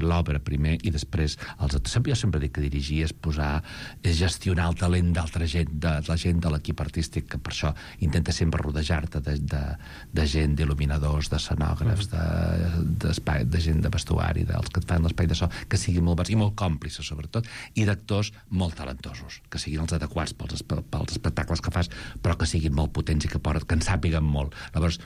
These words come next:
Speaker 1: només has de, només t'has de dir una mica més per aquí, una mica més per allà, i allò surt. Sí, és co-,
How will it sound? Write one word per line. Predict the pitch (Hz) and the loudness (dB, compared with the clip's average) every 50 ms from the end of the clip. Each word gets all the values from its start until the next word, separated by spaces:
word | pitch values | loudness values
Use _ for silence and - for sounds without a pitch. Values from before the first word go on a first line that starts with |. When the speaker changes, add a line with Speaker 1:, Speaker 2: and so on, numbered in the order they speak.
| - - | -10 -4
Speaker 1:
només | - 90 87 87 90 87 85 | 0 2 4 4 4 4 4
has | 90 87 82 | 2 2 2
de, | 80 87 85 - | 2 0 0 0
només | - 92 87 87 92 90 90 | 0 2 2 4 2 2 2
t'has | - 92 87 85 85 85 | 2 0 0 0 0 0
de | 87 85 | 2 2
dir | 87 85 - - | 2 0 0 0
una | 98 92 | 2 2
mica | 85 82 78 82 | 2 2 2 0
més | 78 - - | 0 0 -2
per | - - - | -4 -4 -2
aquí, | - 92 | 0 0
una | 82 78 82 | 2 2 2
mica | 78 80 82 | 2 2 2
més | 82 82 - | 0 0 0
per | - - 85 | 0 0 2
allà, | 80 76 85 - | 2 2 2 2
i | - | 0
allò | 82 71 67 - | 0 0 0 -2
surt. | - - 76 73 - - - - - | -4 -6 -8 -8 -8 -12 -14 -12 -8
Sí, | - - 95 | -2 0 0
és | 90 - | 0 0
co-, | - - 87 85 | 0 0 0 0